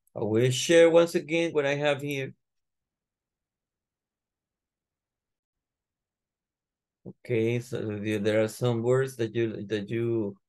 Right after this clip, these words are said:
uh, used in your presentation, like automobile. We talked about the price.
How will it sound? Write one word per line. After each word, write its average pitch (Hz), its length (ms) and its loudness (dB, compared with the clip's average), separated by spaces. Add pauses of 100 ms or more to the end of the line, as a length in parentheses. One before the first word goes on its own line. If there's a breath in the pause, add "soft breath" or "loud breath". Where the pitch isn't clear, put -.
(420)
uh, - 60 -6
used 131 500 -2
in 123 100 -2
your 110 160 -2
presentation, 123 920 -6
like 95 280 -4
automobile. 127 840 0 (3000)
We 110 180 -6
talked 107 300 -4
about 104 360 0
the 98 100 -2
price. - 1080 -6